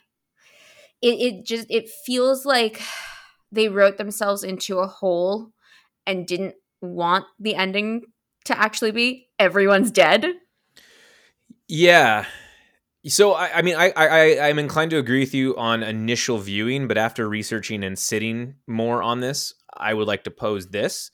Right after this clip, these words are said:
Speaker 1: Mm-hmm.
Speaker 2: So Michael Dougherty actually, he described the film as a darker version of a Christmas family film. And he, and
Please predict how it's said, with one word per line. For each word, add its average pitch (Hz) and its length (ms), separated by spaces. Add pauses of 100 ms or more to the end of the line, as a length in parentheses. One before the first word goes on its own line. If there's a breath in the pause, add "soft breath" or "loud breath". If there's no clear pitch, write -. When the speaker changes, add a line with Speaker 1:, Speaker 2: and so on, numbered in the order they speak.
(160 loud breath)
Speaker 1:
Mm-hmm. 208 180
Speaker 2:
So 220 80
Michael 139 300
Dougherty 127 380
actually, 107 880
he 120 160
described 120 560
the 107 100
film 107 360
as 98 200
a 101 80
darker 120 480
version 113 380
of 92 100
a 98 120
Christmas - 520
family 110 380
film. 69 300 (340 loud breath)
And 104 100
he, 101 160 (100)
and 95 220